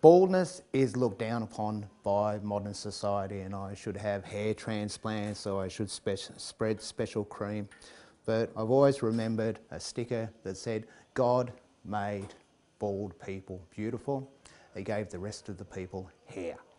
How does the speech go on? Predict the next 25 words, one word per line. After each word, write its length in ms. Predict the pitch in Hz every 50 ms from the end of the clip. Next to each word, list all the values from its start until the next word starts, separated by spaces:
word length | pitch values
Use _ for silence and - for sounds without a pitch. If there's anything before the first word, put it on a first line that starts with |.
| - - - - - - 370 349 - -
<laughs> 1200 | 392 - 698 - 587 - - - 855 906 831 831 - - 855 784 - 508 - - - 762 740 698 - - 831 - - - - - - - - - - - - - - - - - - - - -
So 180 | - 160 156 160
we'll 100 | 175 170
start 320 | 170 - 214 196 196 202
our 140 | 190 180 160
story 500 | - - - 131 123 127 123 120 120 120 - - -
way 640 | - 104 113 127 139 143 151 156 160 160 156 143
back 280 | 120 107 104 95 92 - - -
in 160 | 120 113 110 107
time, 340 | - 117 104 104 110 127 139 - - - _ _ - - - -
at 120 | 120 113
the 60 | 107 120
originals 640 | 120 135 147 143 127 131 135 123 123 120 - - - - _
of 160 | 113 104 107
human 300 | 110 123 117 113 110 107
settlement, 520 | 107 - 104 101 101 104 107 117 131 143 - - _ _ _ - - - - - _ _ _ _ _ _ _ -
with 320 | - 123 113 113 107 110 - -
a 140 | - 120 120
character 560 | 110 - 127 120 110 107 - 117 107 107 107 101 -
we 100 | - 101
shall 160 | 95 - 107 95
call 280 | - 104 101 101 95 92
Stead. 500 | - - - - - - - 90 - - - - - - - - - - - - - - - -
Now, 160 | 139 143 139
Stead 480 | 131 - - 185 185 190 185 151 -